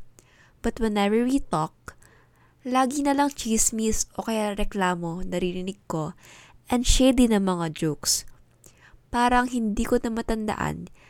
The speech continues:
kailan yung last time na nagka-heart-to-heart talk kaming dalawa. And I genuinely feel na hindi healthy yung conversations namin para sa character development na gusto ko.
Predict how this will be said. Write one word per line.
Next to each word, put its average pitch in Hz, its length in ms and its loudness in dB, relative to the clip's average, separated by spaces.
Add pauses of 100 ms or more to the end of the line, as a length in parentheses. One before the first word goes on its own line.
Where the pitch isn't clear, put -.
(160)
kailan 240 400 4
yung 214 160 0
last 185 320 4
time 175 240 -4
na 170 160 -4
nagka-heart-to-heart 190 960 -6
talk - 320 -6
kaming 165 400 -6
dalawa. 147 560 -6 (800)
And 214 400 4 (320)
I 214 160 0
genuinely 240 720 0
feel 170 480 -2
na 170 160 -2
hindi 202 400 -2
healthy 190 480 -2
yung 185 160 -6
conversations 190 880 -2
namin 165 480 -6 (480)
para 233 240 4
sa 233 160 2
character 185 560 -2
development 170 800 -4
na 175 160 -8
gusto 180 400 -6
ko. 139 140 -8